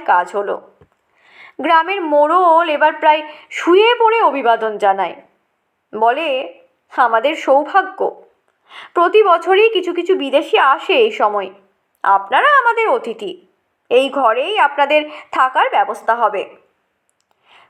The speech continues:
প্রিয় কাকু একটা একশো টাকার নোট এগিয়ে দেন। "আহ, উৎসবের জন্য আমাদের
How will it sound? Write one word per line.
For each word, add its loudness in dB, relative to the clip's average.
প্রিয় 4
কাকু 2
একটা 2
একশো 0
টাকার 0
নোট 2
এগিয়ে 0
দেন। 0
"আহ, 2
উৎসবের -4
জন্য 0
আমাদের 2